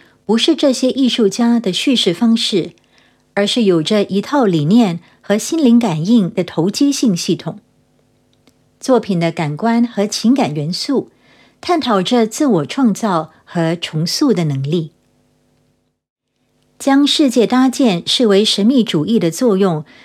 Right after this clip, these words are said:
是贯穿 Utopia 作品的主题之一。Blissett、Geddes、李爽和王子平作品中的意象，探究的是他们周围的界限，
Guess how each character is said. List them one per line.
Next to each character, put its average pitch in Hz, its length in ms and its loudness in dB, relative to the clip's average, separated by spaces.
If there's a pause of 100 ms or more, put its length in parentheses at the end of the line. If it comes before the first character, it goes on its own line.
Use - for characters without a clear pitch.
(100)
是 - 200 0
贯 262 240 2
穿 262 280 2
Utopia 220 640 0
作 202 200 -2
品 175 240 -4
的 151 160 -2
主 143 220 -6
题 147 180 -6
之 170 140 -6
一。 233 280 -4 (540)
Blissett、 175 580 -4 (280)
Geddes、 202 520 -4 (380)
李 214 140 4
爽 185 360 0 (100)
和 202 140 0
王 202 200 2
子 190 200 -2
平 170 420 -4 (320)
作 349 180 2
品 220 220 0
中 269 180 2
的 233 100 4
意 233 260 0
象， 196 320 -4 (280)
探 294 240 2
究 302 220 2
的 214 220 0 (260)
是 - 140 -4
他 311 120 0
们 277 200 4
周 330 180 2
围 226 180 4
的 202 120 2
界 214 260 0
限， 190 340 -4